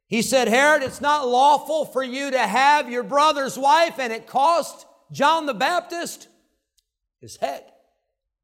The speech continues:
But I thank the Lord for some men who were willing to preach the truth regardless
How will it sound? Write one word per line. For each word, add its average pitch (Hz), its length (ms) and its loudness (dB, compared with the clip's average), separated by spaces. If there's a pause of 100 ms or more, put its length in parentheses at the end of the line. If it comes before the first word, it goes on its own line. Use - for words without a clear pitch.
(600)
But 139 120 -10
I 135 100 -8
thank 170 300 -14
the 151 80 -12
Lord 160 340 -6
for 147 240 -10
some 123 440 -14
men 147 600 -10 (680)
who 175 120 -2
were 147 140 -4
willing 214 680 -8
to 147 120 -16
preach 190 600 -12 (100)
the 139 220 -12
truth - 720 -16 (1400)
regardless 120 1000 -6